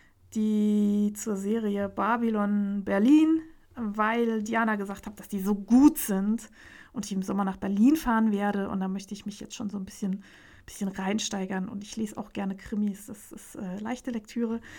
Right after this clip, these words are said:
Ich habe mich immer noch nicht vom Zauberberg erholt. Ich dachte ja, ich müsste den mal lesen. Und, äh, eigentlich muss man den fünfmal le-, also wahrscheinlich kann man den noch öfter lesen. Ich habe so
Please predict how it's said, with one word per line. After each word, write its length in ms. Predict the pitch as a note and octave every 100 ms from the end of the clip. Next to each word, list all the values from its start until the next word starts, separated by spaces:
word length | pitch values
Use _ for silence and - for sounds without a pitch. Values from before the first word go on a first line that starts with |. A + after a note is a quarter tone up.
| -
Ich 60 | -
habe 120 | A3+
mich 160 | A#3 -
immer 160 | C4+
noch 140 | B3 A#3+
nicht 160 | B3
vom 160 | B3+ A3+
Zauberberg 580 | - E4 E4 D#4+ D#4 D#4+
erholt. 520 | C#4+ D4+ D#4 D#4 - _ - - _ _ _ _ _
Ich 140 | G#3+ -
dachte 280 | G#3+ - A3
ja, 80 |
ich 120 | G#3+ A3
müsste 260 | A3 -
den 180 | G#3+ G#3
mal 160 | G3+ G3+
lesen. 500 | C#4 C#4 C4 C4 B3+
Und, 340 | G3 G3 -
äh, 320 | G3 F#3+ F#3+ F#3+ - - - _ _ _ _
eigentlich 240 | - G#3 A3+
muss 140 | B3
man 100 | G#3+
den 120 | F#3+
fünfmal 540 | F#3+ - C4 - A3 G#3
le-, 200 | G#3 G#3
also 260 | G3+ F#3+ F#3+
wahrscheinlich 400 | F3+ F#3 F#3 -
kann 140 | F3+
man 80 | F3+
den 120 | F3
noch 160 | F3+ F#3+
öfter 280 | - A3 G3+
lesen. 400 | G3+ F#3+ F#3+ G3+
Ich 180 | G#3 G#3+
habe 120 | -
so 300 | G#3 F#3